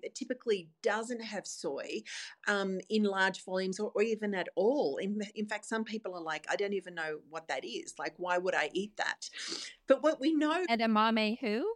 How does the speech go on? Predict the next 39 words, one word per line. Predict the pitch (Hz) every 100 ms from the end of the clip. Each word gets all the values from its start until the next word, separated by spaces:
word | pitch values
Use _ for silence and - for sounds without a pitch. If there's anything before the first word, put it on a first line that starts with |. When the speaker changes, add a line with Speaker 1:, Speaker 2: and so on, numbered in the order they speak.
| -
Speaker 1:
Edamame | 233 254 254 247 494 294 330
who, | 320
that's | 370 311
Speaker 2:
<laughs> | 226 -
Speaker 1:
right. | 370 - - 466 - - - - _ 370
That's | 392 -
right. | 285 262
"And | 185
what | 190 -
do | 294
you |
want | 311
me | 330
to | 302
do | 285 311
with | 330
that?" | 381 453 - _ - - - - -
And, | 277 285 -
and | 277
it's | 302 - -
sort | 359
of, | 339 320
you | 294
know, |
we | 277 294
think | - 311 311
about, | 311 254 240 226 - 220
um, | 214 196 185 175 - _ _ _ _ _ - - 214
this | 254 -
phytoestrogen, | - 277 302 254 190 233 240 214 185 165
this | 185
plant-based | - 220 233 - 214 202 - 180
estrogen, | 185 - 202 170 131 - - - -
it's | 240 233
called | - 339 320
an | 233
isoflavone. | 180 - 165 - 151 165 151 127 123 -
And | 185 214 220
so | - 254 220